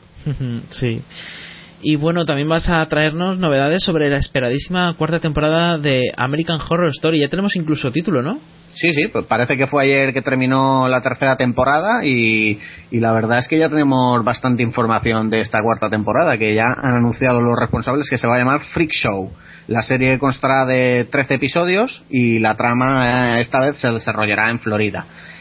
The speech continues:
Speaker 2: Y nos contará la historia de un circo ambulante de, de, de fenómenos tipo, pues esto, como es, la mujer barbuda, el hombre forzudo, el tal. Un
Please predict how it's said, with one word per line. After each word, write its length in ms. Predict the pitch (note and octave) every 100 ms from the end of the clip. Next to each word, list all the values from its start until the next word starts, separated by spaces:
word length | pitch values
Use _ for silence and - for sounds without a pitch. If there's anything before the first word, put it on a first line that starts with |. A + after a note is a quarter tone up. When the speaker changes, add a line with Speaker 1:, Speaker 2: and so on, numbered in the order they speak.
| -
Speaker 2:
Y 80 |
nos 100 | A#2
contará 320 | A#2 A2 A2+ A2+
la 100 | A#2
historia 360 | - C3 C3+
de 80 | B2
un 120 | A#2+
circo 300 | A#2+ A#2 B2
ambulante 540 | A#2 A#2 A#2 C3 C3+ C#3+
de, 420 | A#2 G#2+ G#2 G2+
de, 380 | A2 A2+ A2 G#2+
de 100 | A2
fenómenos 600 | A#2 A#2 C#3 C#3 D3+ D3+
tipo, 320 | A#2+ A#2 A2
pues 180 | G#2 G2
esto, 500 | G2+ A2 A2 G#2 G2
como 160 | G2 G2
es, 120 | G2 E2
la 100 | F#2
mujer 300 | G2+ F#2+ A2
barbuda, 580 | G#2 G#2 G2+ D3+ E3 C#3
el 60 | B2
hombre 180 | A#2
forzudo, 480 | A2+ A2+ G#2+ D#3+ E3+
el 80 | D3+
tal. 180 | D3 D#3 - - -
Un 580 | B2 B2 A#2+ A#2+ A#2